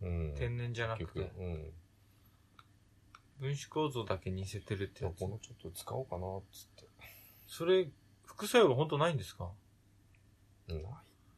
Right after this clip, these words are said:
Speaker 2: それ、垂らしておでことかにつかないようにした方がいいんじゃないですか？
Speaker 1: うん。
Speaker 2: 変なとこから生えてきちゃいますよ。
Speaker 1: <laughs>
Speaker 2: ほっぺたとかに垂れて。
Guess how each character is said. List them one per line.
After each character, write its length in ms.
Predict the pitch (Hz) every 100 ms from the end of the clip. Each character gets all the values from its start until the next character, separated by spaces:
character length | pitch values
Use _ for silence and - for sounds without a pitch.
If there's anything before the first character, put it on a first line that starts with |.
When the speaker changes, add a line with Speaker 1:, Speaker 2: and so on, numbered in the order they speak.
| - - - _ -
Speaker 2:
そ 80 | 131
れ、 60 | 127 - -
垂 180 | - 180
ら 60 | 262
し 140 | -
て 80 | 143
お 120 | 120
で 120 | 139
こ 160 | 196 226
と 100 | 151
か 140 | 131
に 100 | 110
つ 120 | 95 -
か 120 | 151
な 60 |
い 40 | 156
よ 40 |
う 20 | 104
に 40 |
し 80 | -
た 60 |
方 60 | 101
が 60 | 101
い 20 |
い 20 |
ん 20 |
じ 80 | 104
ゃ 20 |
な 100 | 87
い 60 | 87
で 80 | -
す 120 | -
か？ 80 | - - - - - - _ - - 95
Speaker 1:
う 40 |
ん。 280 | 87 85 80 78 76 76 - -
Speaker 2:
変 160 | - 196
な 120 | 208
と 120 | -
こ 100 | 120
か 120 | 113 117
ら 60 |
生 80 | 143
え 40 |
て 100 | 131
き 60 | 120
ち 80 | 107
ゃ 40 |
い 20 |
ま 120 | 92 90
す 100 | -
よ。 100 | - - - - - 170 - -
Speaker 1:
<laughs> 680 | 131 - - - - - 101
Speaker 2:
ほ 140 | - 139
っ 80 | -
ぺ 140 | 196
た 120 | 151
と 120 | 127
か 120 | 110 104
に 140 | 98
垂 160 | - 120
れ 80 |
て。 340 | 98 92 87